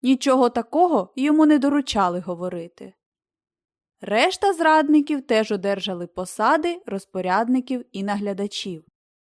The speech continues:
Але їх було замало, щоб утворити пишний двір, про який мріяв Урфінджус. Даремно він відправляв посланців до колишніх придворних Страхопуда.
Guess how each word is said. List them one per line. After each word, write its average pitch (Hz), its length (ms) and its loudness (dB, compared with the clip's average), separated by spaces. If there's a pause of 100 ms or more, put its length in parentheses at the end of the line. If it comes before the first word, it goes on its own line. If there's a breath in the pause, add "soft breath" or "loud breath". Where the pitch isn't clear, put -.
(240)
Але 254 240 4
їх 285 300 -2
було 285 320 2
замало, 247 840 2
щоб 208 320 -2
утворити 214 600 -2
пишний 320 600 -2
двір, 196 440 -6 (180)
про 208 140 -4
який 196 440 -4
мріяв 277 640 -4
Урфінджус. 190 920 -8 (800)
Даремно 311 640 2
він 269 260 2
відправляв 233 680 0
посланців 233 640 -4
до 220 140 -2
колишніх 247 640 -4
придворних 202 680 -6
Страхопуда. 185 880 -10